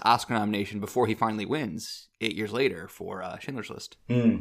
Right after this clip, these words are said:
Speaker 2: Another,
Speaker 1: So.
Speaker 2: a serious adult historical drama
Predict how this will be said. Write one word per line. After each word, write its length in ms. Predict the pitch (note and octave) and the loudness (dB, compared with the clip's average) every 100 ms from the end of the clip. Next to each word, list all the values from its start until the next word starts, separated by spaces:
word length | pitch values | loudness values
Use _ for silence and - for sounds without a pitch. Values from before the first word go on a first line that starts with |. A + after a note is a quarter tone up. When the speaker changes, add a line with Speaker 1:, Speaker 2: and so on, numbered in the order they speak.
| - - - - - - | -4 -16 -12 -10 -4 6
Speaker 2:
Another, 680 | B2+ A#2+ B2 A#2 A2+ - - | 12 12 12 12 12 10 6
Speaker 1:
So. 60 | G#2+ | 6
Speaker 2:
a 240 | - - | 6 -2
serious 540 | - A#2+ G#2 G2+ F#2+ | 6 12 12 12 10
adult 480 | G#2+ F#2+ F#2 F2+ - - - | 10 10 10 8 2 -4 4
historical 540 | A2+ - G2 F#2 G2 | 6 10 8 8 6
drama 420 | F2+ G2+ F#2 C#2 | 6 6 4 0